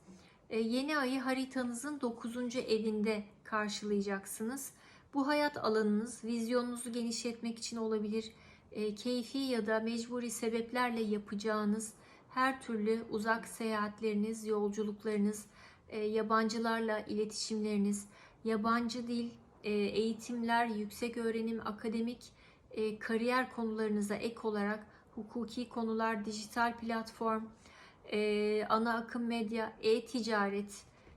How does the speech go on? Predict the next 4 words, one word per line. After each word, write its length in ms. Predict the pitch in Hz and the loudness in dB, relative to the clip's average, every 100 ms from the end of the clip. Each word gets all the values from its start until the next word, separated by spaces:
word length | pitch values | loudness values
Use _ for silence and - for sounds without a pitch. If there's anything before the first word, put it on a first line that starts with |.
| - 208 | -10 -2
gibi, 460 | 240 233 226 226 - - | 0 2 4 2 -2 -2
e, 80 | 202 202 202 202 202 202 - | 4 8 8 8 4 2 -2
alanlardaki 880 | 214 226 226 233 226 226 226 220 262 | 0 4 4 4 4 2 0 -6 -8
işlerinizi, 960 | - 226 - 240 220 208 214 208 302 | -4 -2 -2 2 2 4 0 0 -2